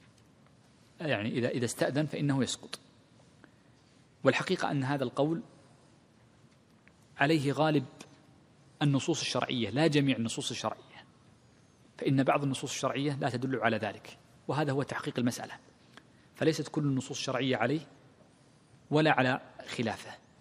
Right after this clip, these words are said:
وبناء على ذلك فإذا ترددنا في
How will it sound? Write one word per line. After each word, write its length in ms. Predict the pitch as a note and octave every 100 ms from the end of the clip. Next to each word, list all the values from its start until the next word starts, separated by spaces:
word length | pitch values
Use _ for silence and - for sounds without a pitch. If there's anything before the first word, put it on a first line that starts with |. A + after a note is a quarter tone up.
| - - - - _ _ _ _ _ _ _ _ _
وبناء 360 | B2 B2+ D3 C#3+
على 180 | B2 C3
ذلك 120 | A#2+
فإذا 380 | - - C#3+ C3+
ترددنا 840 | - C3+ B2 A#2 B2+ B2 C3 D3+ - - - - - - _ _ _ _ _ _ _ -
في 440 | C3 C3 C3 C3+